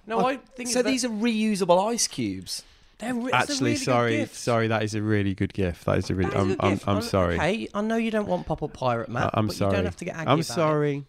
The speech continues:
Speaker 3: I'm
Speaker 2: He's just
Speaker 3: sorry.
Speaker 2: scared
Speaker 1: I thought
Speaker 2: that
Speaker 1: it was
Speaker 2: he's,
Speaker 1: good
Speaker 2: uh,
Speaker 1: for the podcast,
Speaker 3: I'm sorry.
Speaker 1: see?
Speaker 3: I'm sorry. It was good. It was good. It was good. All right, wrap-up question.
Speaker 2: Can
Speaker 3: If
Speaker 2: I
Speaker 3: you
Speaker 2: have a quick wrap-up question?
Speaker 3: Yes.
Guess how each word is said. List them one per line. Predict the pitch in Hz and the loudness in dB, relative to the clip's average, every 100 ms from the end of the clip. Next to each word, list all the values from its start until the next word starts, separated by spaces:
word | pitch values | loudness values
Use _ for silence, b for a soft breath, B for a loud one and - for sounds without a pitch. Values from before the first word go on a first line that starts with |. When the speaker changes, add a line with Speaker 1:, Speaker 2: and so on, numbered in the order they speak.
| - | -4
Speaker 3:
I'm | - | -2
Speaker 2:
He's | 107 | -2
just | 143 135 | 0 0
Speaker 3:
sorry. | 127 | 0
Speaker 2:
scared | 123 101 107 | 0 2 2
Speaker 1:
I | 233 | 0
thought | 233 | 0
Speaker 2:
that | |
Speaker 1:
it | 208 | 0
was | 185 | 0
Speaker 2:
he's, | 214 196 | 0 0
Speaker 1:
good | |
Speaker 2:
uh, | 190 | 0
Speaker 1:
for | 190 | -2
the | 180 185 | -2 -2
podcast, | - 233 | 0 0
Speaker 3:
I'm | 143 143 | 0 -2
sorry. | 135 151 143 143 | 0 0 2 0
Speaker 1:
see? | 139 180 180 - | -2 -6 -10 -4
Speaker 3:
I'm | 131 | -2
sorry. | - 135 127 | -2 0 2
It | 123 | 0
was | 123 | -2
good. | - 120 120 | 0 0 2
It | |
was | 117 | -4
good. | - 120 113 | -2 -4 -4
It | - | -8
was | 127 123 | -10 -6
good. | - 117 - B B B B B B B B B _ _ 160 | -4 -4 -6 B B B B B B B B B _ _ 0
All | 147 | 2
right, | 127 117 | 2 -2
wrap-up | 151 151 - - | -2 -2 -2 -4
question. | - 139 - 127 120 123 _ - | 4 4 4 0 0 -2 _ -10
Speaker 2:
Can | 160 | -2
Speaker 3:
If | 170 | 2
Speaker 2:
I | |
Speaker 3:
you | 165 | 2
Speaker 2:
have | 151 | 2
a | 156 - | -4 -4
quick | - 139 - | 2 2 4
wrap-up | 107 - - | 0 0 -4
question? | - 82 - 76 | -6 -10 -6 2
Speaker 3:
Yes. | 110 - - - | 2 2 -6 -20